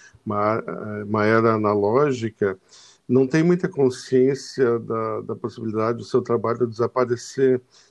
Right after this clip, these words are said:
deteriorar, não estar mais disponível, né? Porque preservar, além de você, eh, conservar as matrizes, a gente preserva pra difundir, né? Então,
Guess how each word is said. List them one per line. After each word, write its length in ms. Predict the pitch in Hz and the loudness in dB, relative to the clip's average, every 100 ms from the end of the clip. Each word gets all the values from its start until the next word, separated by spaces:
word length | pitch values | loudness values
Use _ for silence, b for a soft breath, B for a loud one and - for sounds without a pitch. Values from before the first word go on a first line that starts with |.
| _ | _
deteriorar, 960 | 113 110 117 113 120 107 107 120 120 113 | -8 -2 0 2 2 2 0 0 -2 -4
não 180 | 104 110 | -6 -8
estar 280 | 107 123 110 | -4 -4 -2
mais 200 | 117 107 | -4 -6
disponível, 1080 | - 113 110 110 123 131 110 98 104 101 - _ _ - | -8 -8 -6 0 2 4 2 -2 -2 -2 -6 _ _ -8
né? 180 | 110 107 | -6 -6
Porque 420 | - - 123 107 B B - | -4 0 0 0 B B -2
preservar, 680 | - 127 143 123 127 151 - | 0 4 2 2 2 2 2
além 400 | 131 131 151 185 | -2 -4 -4 -6
de 80 | 160 | -4
você, 640 | 131 127 - 131 131 123 - | -6 -6 -4 0 0 -2 -6
eh, 420 | 113 110 110 - _ | -10 -10 -12 -14 _
conservar 720 | 143 143 139 131 117 123 143 | -4 -2 2 0 2 -2 -2
as 160 | 143 113 | -2 -4
matrizes, 1000 | 113 110 - 123 147 190 131 101 - - b b b b | -8 -8 -8 -4 -4 -4 -8 -12 -14 -20 b b b b
a 100 | 117 | -6
gente 240 | 107 143 - | -4 -4 -2
preserva 760 | 143 135 110 127 135 143 147 | 2 2 4 4 4 0 -4
pra 140 | 143 156 | -8 -8
difundir, 680 | 135 - 185 170 143 135 127 - | -10 -10 -6 -6 -8 -10 -12 -12
né? 280 | 92 90 95 | -10 -8 -8
Então, 400 | - 107 107 | -4 -2 0